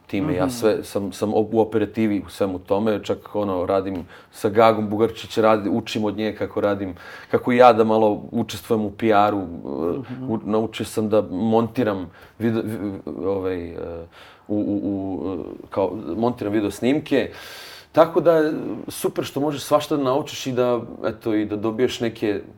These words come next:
Speaker 1: jo-, dodatne nevidljive diplome.
Speaker 2: Da, i veštine
Speaker 1: Tako je,
Speaker 2: suštinski.
Speaker 1: baš tako.
Speaker 2: Hmm. A,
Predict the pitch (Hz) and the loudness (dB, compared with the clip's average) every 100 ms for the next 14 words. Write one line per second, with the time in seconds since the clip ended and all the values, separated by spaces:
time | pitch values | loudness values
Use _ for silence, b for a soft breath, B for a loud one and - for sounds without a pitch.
0 | - 107 110 107 110 127 127 110 107 107 | -10 -4 -2 -2 2 4 4 0 -4 -2
1 | 107 113 113 104 104 104 101 101 101 85 | -2 0 2 0 0 -6 -2 -2 -2 -6
2 | - 143 165 160 160 123 110 - 151 147 | -8 -4 0 6 4 4 -4 -6 -4 -2
3 | 160 - 202 170 120 - 127 113 143 123 | -4 0 2 2 -4 -6 2 4 4 -2
4 | 139 113 95 285 196 - B B B B | -4 -4 2 2 2 -2 B B B B
5 | B 170 160 160 | B 6 10 10